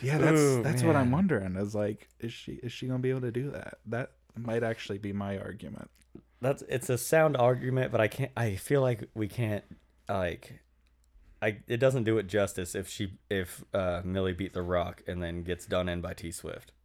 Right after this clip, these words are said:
Speaker 1: That's true.
Speaker 2: So we're gonna, we're, eleven's going to the final round.
Speaker 1: Okay. All right, I'll concede that.
Speaker 2: All right, now, to make this a fair fight at all,
Speaker 1: Hmm.
Speaker 2: J-Law versus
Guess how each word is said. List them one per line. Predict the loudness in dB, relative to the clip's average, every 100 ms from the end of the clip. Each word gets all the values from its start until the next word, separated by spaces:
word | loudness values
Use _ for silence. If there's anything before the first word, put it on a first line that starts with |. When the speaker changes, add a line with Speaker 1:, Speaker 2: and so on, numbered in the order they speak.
| -20 _ _ _ -12
Speaker 1:
That's | -10 -8
true. | -6 -6 -8 _ -6
Speaker 2:
So | 0 0
we're | 2
gonna, | 2 2 0 -8 _
we're, | -4 -4 -10 -2
eleven's | 4 6 6 4
going | 4 2 2
to | -2
the |
final | 0 0 0
round. | 0 0
Speaker 1:
Okay. | 0 -4 -6 -10 _ -2
All | 0
right, | 0 0
I'll | -2
concede | -2 -8 -8 -10 -10
that. | -12 -14 -6
Speaker 2:
All | -2 0
right, | 0 -4 -6
now, | -2 0 0 -2 -6 -14 _ _ _ _ _ -6
to | -2
make | 0 0
this | 0 0
a | -4
fair | -6 2 4 4 2
fight | 2 2 2
at | 0 0 0
all, | 0 0 -2 -6 -14 -20 -20 _ _ -8
Speaker 1:
Hmm. | -2 0 2 0 -2 -6 -8 -12 -16 -20 -20 _ _ -14
Speaker 2:
J-Law | 0 4 4 6 6 6 2 -2
versus | 0 0 0 -2 -2 -2 -6 -12